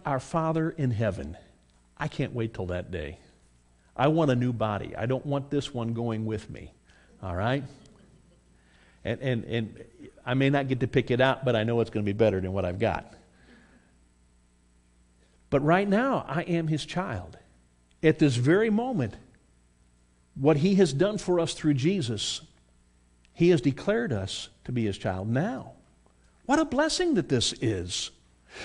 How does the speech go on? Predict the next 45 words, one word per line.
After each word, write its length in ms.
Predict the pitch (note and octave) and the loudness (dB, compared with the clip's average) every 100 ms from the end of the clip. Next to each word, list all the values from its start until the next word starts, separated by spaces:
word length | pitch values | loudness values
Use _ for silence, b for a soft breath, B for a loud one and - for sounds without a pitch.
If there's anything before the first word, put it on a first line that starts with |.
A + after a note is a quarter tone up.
| B | B
Notice 280 | F3+ B3 E4 | 8 10 10
what 120 | D4 | 6
it 40 | B3 | 4
says 240 | A#3+ A#3+ | 6 6
there 160 | A3+ A3 | 8 8
in 80 | F#3+ | 10
verse 200 | G3+ - | 8 8
fourteen. 520 | G#3+ G#3 G#3 A#3 G#3 | 6 4 6 6 8
It 140 | F#3+ | 8
says 280 | - A3+ G3 | 8 6 6
that 140 | G3 | 4
for 160 | - G3 | 4 4
all 280 | F#3+ B3 C4 | 6 8 8
who 140 | A3+ | 10
are 100 | G3+ | 10
led 460 | F3+ E3+ G#3+ C#4+ A#3 | 10 10 10 8 6
by 120 | G3+ | 4
the 120 | F3 | 4
Spirit 360 | D#3+ - F3+ F3 | 0 6 8 8
of 140 | D3+ | 6
God 420 | C3 B2 A2 D3 G#3 B B B | 4 4 4 2 -2 B B B
are 160 | - G#3+ | 0 0
sons 540 | - - C4 C#4+ F#3+ | 2 0 0 0 -2
of 240 | - B2 A#2 | 0 0 2
God. 440 | A2 F#2 D#2+ G2 - _ b b | 2 2 0 -6 -12 _ b b
What, 260 | G#3+ B3 A3+ | 2 4 8
what 140 | A#3+ | 8
this 160 | B3 G#3 | 8 4
means 260 | C4+ D4+ | 6 6
is 120 | A3 G#3 | 4 4
that 160 | G3+ | 8
those 280 | A3 C4 C4+ | 8 8 6
who 120 | A#3 | 6
are 60 | A3 | 8
in 140 | G#3+ | 6
the 100 | G#3+ | 2
family, 460 | - A#3 B3+ A#3 G3+ B B | 2 -2 2 2 2 B B
they 100 | - | 4
begin 340 | A3+ B3 G#3 A3+ | 6 8 8 8
to 220 | A3+ - | 6 4
act 320 | F#3+ A#3+ - | 2 2 2
like 560 | F#3 D3+ C3 - - - | 6 6 6 2 -8 -4
the 120 | D3 | -2
family, 580 | - C#3 B2 F#2+ F#2 F2 | 2 2 2 0 -4 -4
right? 320 | A2+ D3+ A3 | 4 6 6